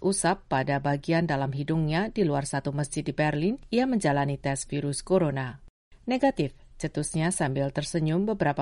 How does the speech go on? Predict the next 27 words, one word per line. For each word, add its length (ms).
menit 240
kemudian 640
dan 160
masuk 320
ke 80
masjid 420
untuk 240
salat 320
Jumat. 320
Tim 160
medis 320
bekerja 480
di 160
halaman 320
muka 320
Masjid 400
House 320
of 80
Wisdom 480
yang 160
berdinding 480
batu 240
bata 240
merah. 400
Mereka 400
mengoperasikan 800
pusat 320